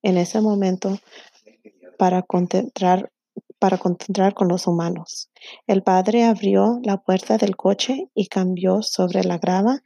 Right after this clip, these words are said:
y un tramo es hasta que llegó al límite del bosque. El chico bajó del coche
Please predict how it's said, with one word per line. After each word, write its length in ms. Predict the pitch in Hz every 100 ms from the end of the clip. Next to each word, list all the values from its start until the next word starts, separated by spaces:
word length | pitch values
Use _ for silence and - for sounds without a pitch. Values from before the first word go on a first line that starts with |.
| _ - - - -
y 240 | 202 196
un 300 | 202 233 254 _ _ _ - _ _ _ _ _ _ _ _ _ _ _ _ _ _ _ _ _ -
tramo 560 | 202 202 208 240 247 247 - _ _ _ _ _ _ _ _ _ _ _ _ _ _ _ _ _ _
es 340 | - 190 - - -
hasta 340 | 190 185 196
que 440 | 190 - 185 185 - _ -
llegó 520 | 185 185 175 196 208
al 220 | 220 196
límite 400 | 190 190 202 202
del 160 | 190 175
bosque. 420 | 175 160 - -
El 120 | -
chico 340 | - - 185 220
bajó 380 | 220 - 208 214 214
del 200 | 185 180
coche 440 | - 196 - 269